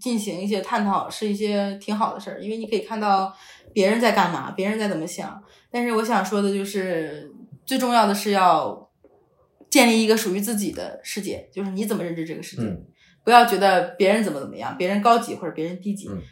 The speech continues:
Speaker 1: 你要坚持你自己对这个世界的理解。
Speaker 2: 好的。
Speaker 1: 嗯。
Speaker 2: 这是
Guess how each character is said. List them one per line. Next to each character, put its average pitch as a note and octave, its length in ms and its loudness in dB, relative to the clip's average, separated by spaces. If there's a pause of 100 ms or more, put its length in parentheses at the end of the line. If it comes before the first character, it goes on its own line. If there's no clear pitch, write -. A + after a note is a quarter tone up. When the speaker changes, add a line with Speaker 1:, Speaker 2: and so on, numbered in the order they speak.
(460)
Speaker 1:
你 G3+ 260 4
要 F#3+ 160 2
坚 F#3+ 180 0
持 G3 80 -6
你 F3 100 -2
自 E3+ 140 -8
己 D#3 100 -8
对 D3+ 160 -4
这 D3+ 80 -8
个 D3 60 -6
世 - 140 -12
界 D#3+ 160 -4
的 - 40 -8
理 - 80 -10
解。 - 220 -14 (340)
Speaker 2:
好 - 300 -4
的。 - 180 -10 (220)
Speaker 1:
嗯。 C3 100 -12 (240)
Speaker 2:
这 F#2+ 80 -12
是 F2 600 -8